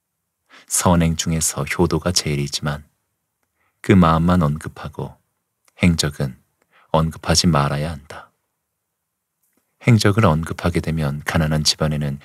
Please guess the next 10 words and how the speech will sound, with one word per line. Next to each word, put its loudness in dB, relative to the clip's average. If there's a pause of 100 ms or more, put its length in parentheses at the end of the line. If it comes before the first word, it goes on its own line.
(220)
효자가 2
있을 0
수 0
없기 -6
때문이다. -8 (1400)
선행과 2
효도는 -6
겉으로 -2
드러난 -2
행동보다는 -8